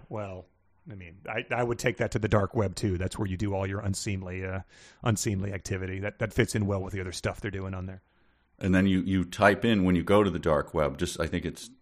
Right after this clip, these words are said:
Speaker 2: W W W, well, H T T P.
Speaker 1: God, thank you. I
Speaker 2: Yes, W W W dot dark web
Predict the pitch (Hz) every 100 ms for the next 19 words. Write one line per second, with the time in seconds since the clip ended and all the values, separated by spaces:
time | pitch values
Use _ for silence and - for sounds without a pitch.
0 | 87 71 85 78 80 80 78 78 - _
1 | - 78 78 76 76 - 80 76 73 73
2 | 73 76 - 110 107 87 98 107 - -
3 | 95 - 90 78 - 160 139 - 120 104
4 | 92 92 98 104 - - 87 69 - -
5 | 85 78 82 80 78 - 85 92 87 80
6 | 76 - 80 82 - 78 67